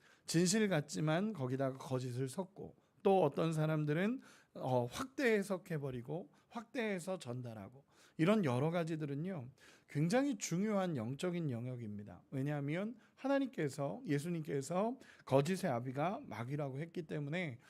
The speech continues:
이 거짓에 대한 것은 우리가 정말 영적인 것으로 생각하고 우리가 마음을 잘 다스려야 된다라는 것입니다.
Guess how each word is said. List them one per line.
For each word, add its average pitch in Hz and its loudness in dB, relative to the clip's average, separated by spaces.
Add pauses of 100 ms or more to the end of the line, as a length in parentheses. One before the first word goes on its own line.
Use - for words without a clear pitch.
(280)
이 190 0
거짓에 220 0
대한 185 -2
것은 160 -4
우리가 135 -4
정말 233 0
영적인 165 -2
것으로 151 -4
생각하고 160 0 (260)
우리가 131 2
마음을 139 0 (200)
잘 127 -8
다스려야 165 -2
된다라는 127 -4
것입니다. 107 -8